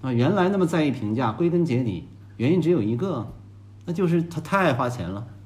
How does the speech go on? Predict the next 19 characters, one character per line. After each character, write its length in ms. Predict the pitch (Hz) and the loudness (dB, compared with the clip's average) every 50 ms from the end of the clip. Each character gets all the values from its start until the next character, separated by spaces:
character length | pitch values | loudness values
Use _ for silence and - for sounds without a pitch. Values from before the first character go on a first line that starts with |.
| - - - - - - - - - - - - - - - - - - - - - - - - - - - - - - - - - - - - - - - - | -20 -20 -20 -20 -20 -20 -20 -20 -20 -20 -20 -20 -20 -20 -20 -20 -20 -20 -20 -20 -20 -20 -20 -20 -20 -20 -20 -20 -20 -20 -20 -20 -20 -20 -20 -20 -20 -20 -14 -10
啊， 100 | - 127 | -6 -2
一 100 | - 220 | 0 2
旦 260 | 175 240 214 185 170 170 - - - - - - - - - - - | 4 4 4 4 2 0 -6 -14 -18 -20 -20 -20 -20 -20 -18 -10 -4
不 100 | - 156 | -2 2
再 140 | 170 226 180 | 2 2 4
关 220 | 151 139 131 131 | 4 4 2 2
心 340 | 117 120 123 131 127 - - - - - - | 2 2 0 -2 -2 -4 -12 -16 -16 -12 -6
能 220 | 101 104 123 147 135 | -4 -2 -2 -2 -2
拿 140 | 101 98 | -2 -2
到 120 | 117 127 117 | -2 -2 -2
多 100 | 113 107 | -2 -2
少 80 | 101 | -4
钱， 180 | 82 - - 69 71 82 - - - - - - - - - - - - - - - - - - - - - - - - - - - - - - | -6 -8 -12 -14 -14 -14 -14 -16 -18 -20 -20 -20 -20 -20 -20 -20 -20 -20 -20 -20 -20 -20 -20 -20 -20 -20 -20 -20 -20 -20 -20 -20 -20 -20 -20 -12
就 140 | - - 117 104 | -4 0 0 0
摆 360 | - - - - 87 73 - | -2 -4 -4 -4 -4 -4 -4
脱 220 | 82 - 131 139 | -4 -2 0 2
了 80 | 139 135 | 2 2
那 160 | 123 110 101 | 2 2 0
种 160 | 87 82 76 | -2 -6 -12